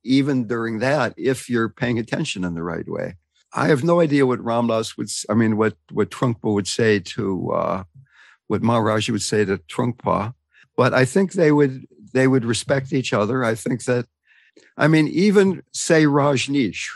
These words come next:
or Osho or whatever, he kept changing his name. I can't remember the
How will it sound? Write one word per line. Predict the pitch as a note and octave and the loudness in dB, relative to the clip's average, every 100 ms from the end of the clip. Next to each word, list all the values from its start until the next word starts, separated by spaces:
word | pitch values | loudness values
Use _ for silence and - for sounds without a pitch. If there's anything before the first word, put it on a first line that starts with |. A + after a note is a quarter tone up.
| - - | -16 -8
or | - G#2+ G#2 G#2 - _ A#2+ | -2 0 0 -2 -4 _ 0
Osho | A#2+ A2+ C#3 A#2 A2+ | 0 2 2 4 2
or | G#2+ F#2+ | 2 0
whatever, | G2 A2 G#2+ G#2 | 0 0 -2 -4
he | F#2 F2+ A#2 | -6 -10 -8
kept | - A#2 | -4 -4
changing | - A#2+ A2+ G2+ | -2 0 0 -2
his | F#2+ | -4
name. | G#2 G2+ | -2 -2
I | G2 | -2
can't | G2 - | -4 -6
remember | F#2+ G2 G2+ G2 F#2+ | -4 -2 0 0 -2
the | F2+ F#2 | -2 -4